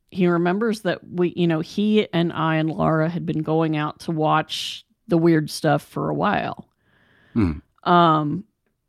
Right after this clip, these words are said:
Speaker 1: you know, Zach never went with us 'cause he never saw anything. Very seldom. Um, so, you know, he was at the house just, you know, playing guitar
Speaker 2: Mm.
Speaker 1: or whatever. Um, but, uh, we'd been going out for,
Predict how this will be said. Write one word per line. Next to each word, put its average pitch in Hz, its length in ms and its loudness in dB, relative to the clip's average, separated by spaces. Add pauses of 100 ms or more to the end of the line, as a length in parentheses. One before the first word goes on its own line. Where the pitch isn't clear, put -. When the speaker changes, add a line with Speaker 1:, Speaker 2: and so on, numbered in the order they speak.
(500)
Speaker 1:
you 185 180 6
know, 160 80 8
Zach 185 320 4
never 156 220 -2
went - 180 -6
with 156 160 -6
us 156 120 -6
'cause 160 160 -4
he 165 80 0
never 160 220 0
saw 151 240 0
anything. - 580 -6 (240)
Very 175 300 4
seldom. - 540 0 (680)
Um, 78 440 -2 (600)
so, 160 600 0
you 170 160 2
know, 151 120 2
he 190 180 4
was 165 280 2 (100)
at 160 140 2
the 135 60 -2
house 143 440 0 (240)
just, - 260 -8 (340)
you 160 120 -2
know, 135 100 -6
playing 135 320 -4
guitar 147 380 0
Speaker 2:
Mm. - 40 -2
Speaker 1:
or 135 40 -6
whatever. - 480 -4 (1040)
Um, 156 560 2 (600)
but, 165 320 4
uh, 151 400 0 (540)
we'd 190 240 2
been 226 180 2
going 156 260 4
out 151 220 -2
for, 147 340 -6